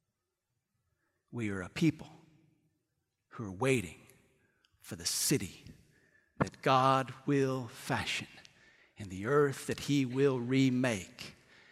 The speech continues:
and the life he has promised to deliver. We are waiting for the return of our King in a city we do not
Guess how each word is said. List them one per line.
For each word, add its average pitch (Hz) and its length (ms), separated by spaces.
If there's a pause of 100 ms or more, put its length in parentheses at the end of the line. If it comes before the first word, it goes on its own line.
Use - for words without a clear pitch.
(120)
and 104 140
the 95 80
life 101 580 (100)
he 110 80
has 95 140
promised 98 760
to - 80
deliver. 92 440 (1600)
We 147 220
are 90 100
waiting 104 480 (1040)
for - 140
the 98 80
return 110 440
of 92 140
our 92 220
King 95 340 (840)
in 107 160
a 80 60
city - 640 (2000)
we 117 480 (140)
do 123 280
not 98 440